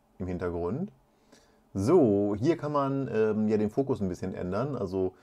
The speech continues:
die, ich glaub, das ist Japan-spezifisch, oder? Wenn ich mich nicht täusche. Dann könnt ihr halt ein paar Dinge es-, ändern, dass einfach ein paar Sachen besser laufen. Ähm, die Frage ist halt da irgendwas bei, was wir nochmal benutzen können zum Bau. Genau, Militärfabriken.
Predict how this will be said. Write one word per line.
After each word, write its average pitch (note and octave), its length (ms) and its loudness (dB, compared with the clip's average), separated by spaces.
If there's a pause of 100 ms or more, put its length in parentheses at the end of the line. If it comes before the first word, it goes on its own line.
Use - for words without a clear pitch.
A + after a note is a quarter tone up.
(260)
die, G2 560 0 (160)
ich - 80 -6
glaub, G#3+ 160 0
das D#3 100 -4
ist C#3 140 -4
Japan-spezifisch, - 760 0
oder? C#3+ 160 -4
Wenn B2 80 -2
ich G2+ 40 -6
mich F2+ 80 -4
nicht F2 140 -10
täusche. A#2+ 420 -2 (1000)
Dann A2 100 2
könnt B2 120 6
ihr B2+ 60 6
halt B2 120 6
ein A#2+ 40 4
paar B2+ 160 8
Dinge B2+ 300 6
es-, B2 160 -2
ändern, A#2 480 4 (260)
dass G#2+ 140 0
einfach A#2 160 4
ein A2+ 60 2
paar G#2 160 6
Sachen G#2 200 2
besser G2+ 260 4
laufen. E2+ 680 -2 (100)
Ähm, F#2+ 880 2
die G#2 120 2
Frage B2 340 2
ist - 100 -12
halt D3 160 0
da B2+ 60 4
irgendwas B2+ 460 0
bei, A2 440 4 (680)
was A2 120 -6
wir A#2 80 4
nochmal A2+ 140 6
benutzen A2+ 400 2
können G2+ 240 4
zum G2+ 220 2
Bau. E2 400 2
Genau, E2+ 260 -2
Militärfabriken. D3 1040 2